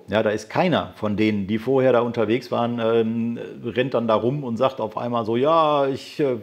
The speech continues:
verlässt den Saal, ja, das Online-Meeting mit großem Drama, von wegen, wir wollen aber doch gar keine Legalisierung, ja. Sowas kommt eben nicht vor, die sitzen alle da mit der Vorgabe,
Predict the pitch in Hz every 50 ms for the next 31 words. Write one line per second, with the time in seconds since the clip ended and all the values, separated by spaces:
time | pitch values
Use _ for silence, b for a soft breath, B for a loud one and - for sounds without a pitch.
0 | 110 151 139 - - 151 147 160 196 - - - 175 151 143 135 127 127 170 180
1 | 160 135 135 139 143 139 131 117 160 165 156 156 147 135 127 123 139 160 151 151
2 | 139 135 139 135 143 147 135 127 135 117 107 120 143 143 - 139 110 107 113 120
3 | 131 131 123 127 127 127 127 127 127 - 120 117 113 120 123 120 120 117 107 135
4 | 185 208 156 127 120 117 - 127 123 - 127 117 113 120 117 113 113 113 107 120
5 | 143 139 135 131 127 113 107 110 117 113 B B B B B B 123 127 151 156
6 | - - 151 147 143 110 107 113 143 147 - - 131 131 131 120 110 104 123 143
7 | - - 110 117 127 131 127 117 110 113 113 117 120 120 120 B B B B B
8 | B B B B B _ - 139 156 180 175 175 156 151 147 - 131 123 120 113
9 | 113 110 110 107 107 110 110 110 110 -